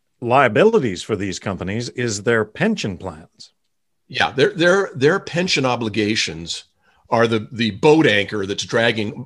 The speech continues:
Speaker 2: all of print down. It's really, really tough to maintain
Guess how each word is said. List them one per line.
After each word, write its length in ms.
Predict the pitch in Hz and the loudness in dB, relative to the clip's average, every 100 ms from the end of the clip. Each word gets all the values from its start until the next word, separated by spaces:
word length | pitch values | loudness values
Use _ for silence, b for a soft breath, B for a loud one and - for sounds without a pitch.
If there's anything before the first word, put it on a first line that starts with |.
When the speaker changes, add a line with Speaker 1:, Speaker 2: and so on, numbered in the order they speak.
| - | 2
Speaker 2:
all 300 | 147 156 143 | 6 8 6
of 160 | 113 - | 4 0
print 460 | 123 104 78 - _ _ - | -2 -2 -4 -10 _ _ -2
down. 380 | 85 73 69 _ b b b - | -2 -4 -14 _ b b b -4
It's 180 | 139 | -2
really, 480 | 120 123 160 147 123 | -2 0 4 4 2
really 420 | 107 120 127 101 | 0 0 0 -2
tough 480 | 90 117 98 85 - | -4 -4 -4 -4 -8
to 100 | - | -6
maintain 840 | 104 107 104 101 120 113 98 98 | -4 -2 -4 -4 -4 -4 -4 -6